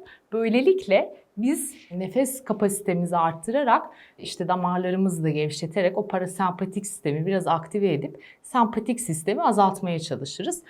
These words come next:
Böylelikle işte terleme, titreme, kalp çarpıntısı gibi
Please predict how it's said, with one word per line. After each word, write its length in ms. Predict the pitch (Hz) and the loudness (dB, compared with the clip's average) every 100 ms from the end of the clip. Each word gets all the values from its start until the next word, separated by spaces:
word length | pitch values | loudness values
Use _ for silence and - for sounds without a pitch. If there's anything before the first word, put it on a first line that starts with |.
| - _ | -20 _
Böylelikle 880 | 240 269 247 262 285 180 185 - - _ | 0 4 4 2 0 0 0 0 -6 _
işte 420 | - - 208 202 | -12 -2 0 0
terleme, 580 | 208 208 202 202 202 202 | 4 6 6 4 2 0
titreme, 840 | 196 196 - 196 196 190 190 180 - | -2 -6 -4 -2 0 0 -2 -6 -16
kalp 260 | - 214 214 | -2 -2 2
çarpıntısı 680 | 196 180 180 202 196 - 202 | 2 4 2 -2 -2 -2 0
gibi 340 | 165 131 | 0 -2